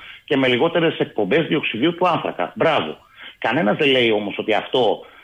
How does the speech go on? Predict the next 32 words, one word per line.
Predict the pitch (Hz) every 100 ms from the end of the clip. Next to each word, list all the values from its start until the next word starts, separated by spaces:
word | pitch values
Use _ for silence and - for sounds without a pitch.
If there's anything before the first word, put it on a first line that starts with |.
| -
κατά | 120 -
κάποιον | - 131 135 110
τρόπο | 127 135 - 113 101 - - _ _ _ _ _
δεν | - 160
ξέρουμε | - 185 160 135
τι | 131
μπορεί | 117 127
να | 123
προκαλέσει | 120 110 110 117 -
στο | - 110
μέλλον, | 120 120 110 107 95 - - _
δεν | -
ξέρουμε | 123 165 170 160
ότι, | 151 143 139 127 117 107 110
ε, | 123 117 110 107 90 -
ξέρουμε | - 160 147
μάλλον | 131 143 139
ότι | 92
χρησιμοποιούν | 98 117 113 139 151 127
χρωστικές | 127 - - 135 -
και | 123
άλατα | 139 127 107 110
προσ-, | 107 98 123 -
προκειμένου | 104 82 110 131 127 107 - - - _
να | 123 117
μπορέσουν | 113 131 139
να | 127
κατασκευαστούν, | 110 107 113 95 - 143
αλλά | 160 151
κυρίως | 127 135 175 139
δεν | 156
ξέρουμε | 123 170 175 156